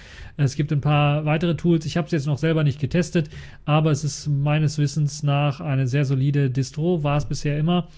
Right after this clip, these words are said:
Und ihr habt, äh, diese One-Click-Installers gehabt, wo ihr dann einfach was runtergeladen habt, weiter, weiter, weiter geklickt habt, wieder Windows und dann wurde es installiert. Stabilität ist gut, äh, Nvidia-Treiber, äh, für FreeBSD konnte genutzt werden.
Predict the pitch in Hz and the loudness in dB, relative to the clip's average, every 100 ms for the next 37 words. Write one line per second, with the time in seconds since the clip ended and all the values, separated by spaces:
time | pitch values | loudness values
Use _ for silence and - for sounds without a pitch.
0 | - - 160 139 139 156 - 180 139 131 | -20 -8 0 2 2 0 -6 -2 0 2
1 | 131 131 131 165 - 175 156 160 151 165 | 2 2 2 -2 0 -2 0 -4 -2 0
2 | 160 151 147 156 156 - - 139 143 139 | 0 -2 -2 -2 -2 -8 -8 -4 -2 0
3 | 143 131 147 123 135 139 135 131 123 127 | -2 -2 -2 -2 0 0 2 0 0 -2
4 | 127 120 127 127 143 127 131 120 127 113 | 0 -2 0 0 0 0 -2 0 -2 0
5 | 131 131 123 127 120 120 123 117 113 113 | 0 0 -2 -4 -2 -2 -2 -4 -4 -4
6 | 123 135 156 156 - - - - - 160 | -2 0 0 -2 -12 -20 -20 -20 -2 2
7 | 151 180 185 156 - 165 165 156 - 147 | 4 4 2 2 2 4 2 0 0 0
8 | 170 143 156 180 - 160 170 160 160 160 | 2 2 4 2 2 2 2 2 2 2
9 | 160 165 165 165 160 143 - 156 151 - | 2 0 -2 -4 -4 -4 0 2 2 2
10 | 156 147 147 160 170 156 160 151 147 156 | 2 2 2 0 0 0 0 0 0 0
11 | - 143 147 151 147 151 | -2 0 2 4 2 2